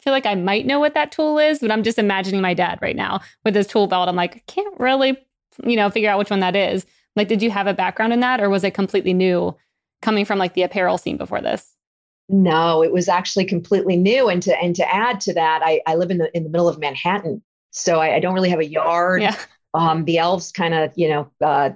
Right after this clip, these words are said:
Speaker 2: when something's broken, you, you call and, and it, the elves kinda fix it.
Speaker 1: Yep.
Speaker 2: So it was a, it was a steep, a steep learning curve for sure in terms of, um, you know, in terms of product, but having, you know, we're, we're one, two, or three in, in, in every, uh,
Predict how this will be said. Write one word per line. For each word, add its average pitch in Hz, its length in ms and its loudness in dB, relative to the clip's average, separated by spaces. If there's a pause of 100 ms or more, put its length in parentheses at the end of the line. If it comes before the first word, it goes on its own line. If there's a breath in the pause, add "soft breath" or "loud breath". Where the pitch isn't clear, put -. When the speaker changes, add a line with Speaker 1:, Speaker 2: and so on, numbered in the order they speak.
(160)
Speaker 2:
when 165 180 -2
something's 175 360 -2
broken, 185 440 2
you, 160 160 -2
you 160 160 -6
call 165 340 0
and, 156 300 -4
and 139 400 -6
it, 151 200 -4 (160)
the 127 120 0
elves 147 300 -2
kinda 147 180 -4
fix 175 320 -4
it. 226 240 -2
Speaker 1:
Yep. 208 300 -2
Speaker 2:
So 170 320 -2
it 165 80 -2
was 175 140 0
a, 190 120 2
it 254 60 2
was 269 140 0
a 285 60 2
steep, 277 360 -4
a 226 200 4
steep 285 280 -4
learning 220 320 2
curve 185 260 -2
for 180 100 -2
sure 180 360 2
in 165 100 0
terms 170 360 -2
of, 156 320 2
um, 151 500 -4
you 175 100 0
know, 156 140 0
in 170 140 -4
terms 160 240 -4
of 135 140 -12
product, 151 400 -2
but 156 100 0
having, 170 480 0 (240)
you 180 80 0
know, 156 60 0
we're, 170 200 2
we're 170 240 2
one, 185 200 0
two, 175 120 0
or 165 60 4
three 180 280 -2
in, 160 120 -2
in, 147 240 -4
in 156 140 -2
every, 160 480 0
uh, 156 260 2